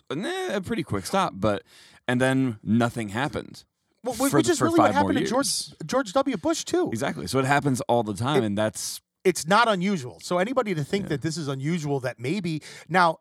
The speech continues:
Speaker 2: the thing is, is that Trump is an aberration, uh, because he resonates, the, the, this is the weird thing. He re-, he resonates with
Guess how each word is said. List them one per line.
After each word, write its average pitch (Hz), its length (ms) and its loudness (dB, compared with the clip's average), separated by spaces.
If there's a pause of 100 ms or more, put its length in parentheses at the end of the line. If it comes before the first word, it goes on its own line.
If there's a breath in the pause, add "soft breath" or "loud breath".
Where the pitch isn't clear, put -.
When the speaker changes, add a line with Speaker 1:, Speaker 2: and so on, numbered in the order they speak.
Speaker 2:
the 160 120 0
thing 202 240 0
is, 175 180 2
is 135 100 -2
that 143 200 0
Trump 156 260 2
is 180 100 -2
an 190 80 0
aberration, 156 720 -2 (720 soft breath)
uh, 131 380 2 (540)
because 147 680 -2 (840 soft breath)
he 180 200 -4
resonates, 190 880 0
the, 175 180 2
the, 190 180 -2
this 226 160 -4
is 285 80 -2
the 233 80 0
weird 185 240 0
thing. 131 220 -4
He 151 240 -6
re-, 151 180 0
he 160 180 -8
resonates 196 800 -2
with 147 360 -2